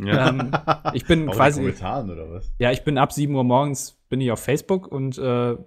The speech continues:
Speaker 2: da ich, mir, also mich findet ihr in der Kommentarsektion von Ross Anthonys Facebook-Seite und die sehen alle aus wie er. Das sind alles so Frauen, Ende
Speaker 3: Wie sieht denn
Speaker 2: dreißig.
Speaker 3: sein Mann aus?
Speaker 2: Äh,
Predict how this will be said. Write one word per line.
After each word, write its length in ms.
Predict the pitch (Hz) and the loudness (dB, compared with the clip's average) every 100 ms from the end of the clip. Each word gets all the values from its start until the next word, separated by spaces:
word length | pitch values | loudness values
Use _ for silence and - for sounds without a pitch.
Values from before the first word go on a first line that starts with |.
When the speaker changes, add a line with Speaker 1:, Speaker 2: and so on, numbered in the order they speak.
| - 135 | -12 -10
Speaker 2:
da 320 | 127 127 120 - | -4 0 0 -2
ich, 160 | - - - | -6 -10 -14
mir, 300 | 156 143 156 - 139 - | -8 -2 -2 -4 -10 -10
also 160 | 143 131 | -6 -4
mich 220 | 147 160 | -4 -4
findet 200 | 160 143 | -6 -2
ihr 100 | 139 | -2
in 60 | 127 | 0
der 200 | 120 113 | -2 -2
Kommentarsektion 800 | - 127 120 139 139 - 135 123 | -4 -4 -2 -2 -2 -4 -6 -6
von 140 | 123 117 | -4 -2
Ross 180 | 113 | -2
Anthonys 380 | 120 135 135 107 | -4 -6 -6 -4
Facebook-Seite 680 | 156 202 123 - 104 107 151 - - | -2 -2 -4 -2 -2 -2 -6 -8 -18
und 80 | - | -6
die 40 | 135 | -2
sehen 180 | 147 175 | -2 -2
alle 180 | 165 156 | 0 0
aus 220 | 185 180 | -2 -4
wie 80 | 185 | -4
er. 140 | 170 | -2
Das 140 | 107 143 | -4 -6
sind 80 | |
alles 220 | 127 170 - | -6 -6 -6
so 120 | 135 | -12
Frauen, 520 | - - 135 208 208 | -12 -6 -2 -2 -4
Ende 260 | - 180 180 | -6 -6 -4
Speaker 3:
Wie 40 | |
sieht 100 | 101 | -4
denn 40 | 143 | -2
Speaker 2:
dreißig. 260 | 123 113 | 0 0
Speaker 3:
sein 80 | 98 | 0
Mann 200 | 104 175 | -2 -4
aus? 440 | 101 95 98 - - - - - - _ _ _ _ _ - | -2 -2 -4 -10 -20 -20 -20 -20 -20 _ _ _ _ _ -2
Speaker 2:
Äh, 420 | 120 120 120 117 | 0 2 2 0